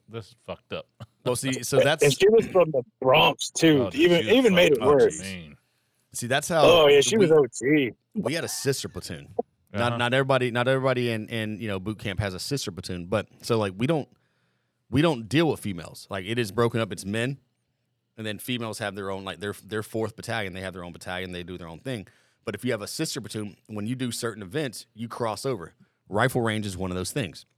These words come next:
Speaker 2: So rifle range is a crossover. Uh, B W T, which is, like, basic warrior training, is one of 'em. The Crucible is one of 'em. So there are a few events that you do where, like, you cross over, your sister battalion does it at the same time with you. So, like, so we had one. And so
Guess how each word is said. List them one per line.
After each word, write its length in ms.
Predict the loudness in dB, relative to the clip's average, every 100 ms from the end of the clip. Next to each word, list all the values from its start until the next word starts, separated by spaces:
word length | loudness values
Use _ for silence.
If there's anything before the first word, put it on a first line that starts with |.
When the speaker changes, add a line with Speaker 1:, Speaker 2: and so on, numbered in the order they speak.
| _ _ _ _ _ -20 -12
Speaker 2:
So 200 | -10 -4
rifle 320 | -4 -2 -2
range 240 | -2 -4
is 100 | -8
a 20 |
crossover. 600 | -4 -2 -2 -4 -6 -6 -10 _ _ _ _
Uh, 280 | -6 -6 -6
B 260 | -2 0
W 260 | 2 0 -2
T, 200 | -4 -2
which 140 | -2 -4
is, 180 | -10 -10
like, 180 | -12 -6
basic 260 | -6 -6
warrior 280 | -4 -2 -2
training, 320 | -4 -6 -6
is 100 | -8
one 140 | -8 -8
of 100 | -8
'em. 80 | -10
The 80 | -14
Crucible 480 | 0 2 2 -4 -8
is 80 | -8
one 160 | -8
of 20 |
'em. 80 | -6
So 140 | -4 -4
there 180 | -4
are 60 | -6
a 40 |
few 280 | -12 -6 -4
events 320 | -4 -4 -6 -8
that 220 | -12 -10
you 80 | -8
do 420 | -2 -2 -2 -8 _ _ _ _ _ _ -4
where, 160 | -2
like, 180 | 0 -2
you 100 | -6
cross 320 | -2 0 0
over, 140 | -2 -4
your 120 | -6
sister 260 | -8 -8 -8
battalion 340 | -6 -4 -4
does 180 | -8 -8
it 60 | -10
at 60 |
the 60 | -10
same 240 | -10 -8
time 200 | -8 -8
with 100 | -10
you. 60 | -12
So, 120 | -10
like, 140 | -10 -12 -12
so 160 | -8
we 200 | -6 -4
had 240 | -2 -2 -4
one. 240 | -10 -12 _ _ _ _ _ _ _ -10
And 140 | -6
so 240 | -4 -6